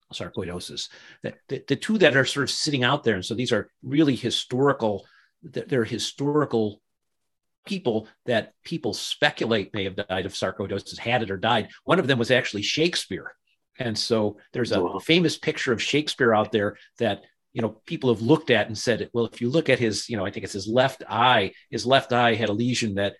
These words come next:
Speaker 1: was suggestive that he may have had sarcoidosis." But, but probably the most famous of all the people who, who are, you know, speculated to die of this is actually Beethoven. And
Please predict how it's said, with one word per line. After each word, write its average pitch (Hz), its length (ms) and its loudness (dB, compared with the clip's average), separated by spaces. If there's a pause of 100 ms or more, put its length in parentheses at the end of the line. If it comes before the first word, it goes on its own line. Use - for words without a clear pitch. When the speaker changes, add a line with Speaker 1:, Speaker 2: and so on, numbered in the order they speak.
(160)
Speaker 1:
was 117 180 0
suggestive 120 760 0
that 107 160 2
he 107 240 -2
may 110 100 2
have 110 120 0
had 110 140 0
sarcoidosis." 104 840 -2 (360)
But, - 160 -4
but - 120 -2
probably 185 300 4
the 147 80 2
most 135 360 2
famous 208 460 0
of 117 100 0
all 110 180 6
the 107 80 0
people 90 480 -6 (200)
who, 107 340 0 (320)
who 127 180 0
are, 113 100 2 (360)
you 123 100 -6
know, 113 120 -2
speculated 123 640 0
to 117 80 -4
die 120 180 4
of 113 80 0
this 107 160 -4 (120)
is 123 120 -2
actually 117 320 0
Beethoven. 160 720 -4 (720)
And 120 320 0